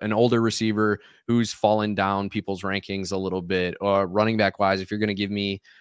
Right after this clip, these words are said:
like, a Josh Jacobs, a Saquon, something like that on top of it as well, you know, I, I'm, I'm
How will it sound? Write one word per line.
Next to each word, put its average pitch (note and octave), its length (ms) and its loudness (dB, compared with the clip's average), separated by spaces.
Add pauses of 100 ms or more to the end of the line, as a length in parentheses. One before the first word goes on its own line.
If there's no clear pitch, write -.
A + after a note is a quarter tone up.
(120)
like, G#2 100 -2
a A2 60 4
Josh F#2+ 340 2
Jacobs, G2 440 0
a F#2+ 40 -4
Saquon, F#2 680 -2
something G#2+ 200 -4
like G2+ 160 0
that F#2+ 240 4
on F#2+ 120 -2
top F2+ 280 -2
of F#2 80 -4
it F#2 100 0
as F2 140 -4
well, F2+ 440 0 (400)
you G#2+ 100 2
know, F#2 120 4
I, F2 300 2
I'm, A2+ 280 0
I'm G#2+ 220 -2